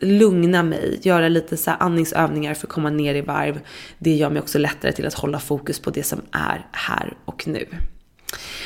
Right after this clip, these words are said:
Och på tal om det med meditation och lugna sig, så fick jag en fråga som jag tycker också är väldigt intressant och som jag också får mycket frågor om. Och det handlar just om meditation. Hur kan man få insikter vid meditation om det bara handlar om att man ska sitta och fokusera på sin andning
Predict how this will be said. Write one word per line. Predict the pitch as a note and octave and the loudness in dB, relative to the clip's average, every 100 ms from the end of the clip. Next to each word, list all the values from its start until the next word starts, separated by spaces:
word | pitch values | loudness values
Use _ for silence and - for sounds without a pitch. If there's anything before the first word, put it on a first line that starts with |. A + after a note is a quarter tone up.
| - - | -12 0
Och | A#3+ A#3 | 2 4
på | |
tal | C4 C4 A#3+ | 8 8 8
om | G#3+ | 8
det | F#3+ E3+ E3 | 8 8 6
med | E3 D#3+ | 6 6
meditation | E3 D#3+ E3 - C4 B3+ B3 | 6 2 0 6 8 10 10
och | G#3 | 8
lugna | G3+ F#3 F3 | 8 6 4
sig, | F3 F3 | 2 0
så | E3 | 2
fick | E3+ E3 | 2 2
jag | |
en | D#3+ | 2
fråga | - D#3+ D#3+ D#3 D3+ - | 2 2 6 6 4 0
som | - F3+ F3+ | -4 2 2
jag | F3+ | 2
tycker | F3+ - | 0 -2
också | A3 G#3+ | 2 4
är | |
väldigt | G3+ F#3+ | 6 4
intressant | F3 F3+ - G#3 G3 | 2 2 2 2 2
och | F3+ | -2
som | F#3+ | -2
jag | - | -2
också | - - A#3 | -6 -6 -6
får | - - C4+ A#3+ | -2 2 4 6
mycket | G3+ - | 4 2
frågor | - D3 - | -2 -2 -2
om. | - E3+ E3+ - - - | 0 0 0 -4 -10 -10
Och | - G#3 | 0 4
det | |
handlar | A#3 G#3 G#3 | 6 8 8
just | E3+ D#3 | 8 6
om | D#3 | 2
meditation. | D3 - - A3 - F3+ G3 - - - - | 2 -2 2 4 6 2 2 -4 -14 -14 -4
Hur | - C4+ C4 B3+ | 6 8 8 4
kan | G#3 G3 | 2 4
man | F#3 | 2
få | - E3 D#3+ - | 2 0 0 2
insikter | A#3 G#3 G3+ A3+ - G3 | 4 6 4 2 2 4
vid | F#3 | 6
meditation | E3+ E3+ E3 C#3 D3+ - | 4 2 0 0 0 2
om | F3+ | 2
det | E3 | 4
bara | D#3+ G#3+ G3 F#3 | 4 6 6 4
handlar | G3 F#3 D#3+ D3+ | 2 2 2 2
om | |
att | D3+ | 2
man | D#3 D3+ | 0 -4
ska | D3+ | -2
sitta | E3+ D#3+ C#3+ | -2 -2 -4
och | |
fokusera | - D3+ D#3+ D3+ D3+ D3+ | -4 -4 -2 -2 -2 -4
på | D3+ | -4
sin | D#3 - - | -4 -2 0
andning | F#3+ D3+ F3 G3 - | 0 2 2 0 -2